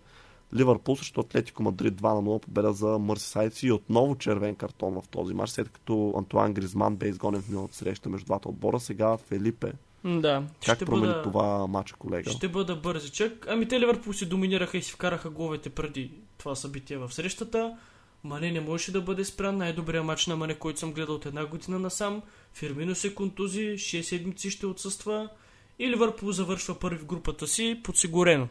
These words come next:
Speaker 2: Това е общо взето, което този мач ни донесе като зрители и като информация, което може да извлечем от него. Нищо повече. Атлетико има за какво да се бори последните два мача.
Speaker 1: Манчестър Сити срещу Клуб Брюж, четири на един, категорична победа за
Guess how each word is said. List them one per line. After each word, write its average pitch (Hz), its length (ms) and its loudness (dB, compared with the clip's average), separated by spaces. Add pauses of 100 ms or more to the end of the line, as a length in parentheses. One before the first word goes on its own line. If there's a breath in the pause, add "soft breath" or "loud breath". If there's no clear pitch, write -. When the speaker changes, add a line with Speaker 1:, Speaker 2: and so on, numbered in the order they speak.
Speaker 2:
Това 170 300 8
е 151 40 8
общо 147 220 0
взето, 151 260 -2
което 151 280 -6
този 151 220 -4
мач 147 200 -6
ни 156 100 -8
донесе 143 420 -8
като 135 260 -12
зрители 156 460 -6
и 175 100 -8
като - 220 -10
информация, 127 560 -4
което 135 220 -6
може 131 140 -2
да 139 60 -2
извлечем 131 400 -6
от 120 140 -14
него. 127 180 -10
Нищо 170 260 -8
повече. 120 420 -10
Атлетико 156 360 -6
има 151 140 -6
за 139 100 -6
какво 139 160 -6
да 135 100 -2
се 135 120 -4
бори 131 200 -4
последните 131 420 -6
два 131 120 -2
мача. 127 280 -4 (2250 soft breath)
Speaker 1:
Манчестър 131 440 4
Сити 143 320 0
срещу 123 400 -6
Клуб 104 180 4
Брюж, 117 600 0
четири 104 400 0
на 92 280 -2
един, 110 400 0
категорична 101 560 -4
победа 95 380 -2
за 87 260 -4